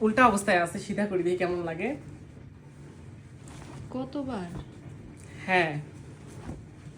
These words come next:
Speaker 1: হা করে আসো কেন তুমি? সমস্যা কি? দেখেন তো গাইস কেমন লাগতেছে সোয়েটারটা।
Speaker 2: আগুন।
Speaker 1: তারপর আর কি পাঠাইছে?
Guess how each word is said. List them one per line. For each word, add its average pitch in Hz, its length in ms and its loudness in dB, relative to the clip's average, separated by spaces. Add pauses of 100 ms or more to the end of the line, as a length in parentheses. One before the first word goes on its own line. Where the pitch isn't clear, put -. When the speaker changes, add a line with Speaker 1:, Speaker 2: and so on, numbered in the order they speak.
(340)
Speaker 1:
হা 254 200 12
করে 320 140 10
আসো 196 220 8
কেন 185 160 6
তুমি? 226 360 6 (240)
সমস্যা 262 300 6
কি? 156 260 0 (520)
দেখেন 254 240 8
তো 294 60 8
গাইস 294 240 12
কেমন 285 220 8
লাগতেছে 285 720 8 (720)
সোয়েটারটা। 240 580 4 (1300)
Speaker 2:
আগুন। 190 500 -4 (2500)
Speaker 1:
তারপর 233 400 10
আর 240 140 12
কি 269 120 2
পাঠাইছে? 254 580 4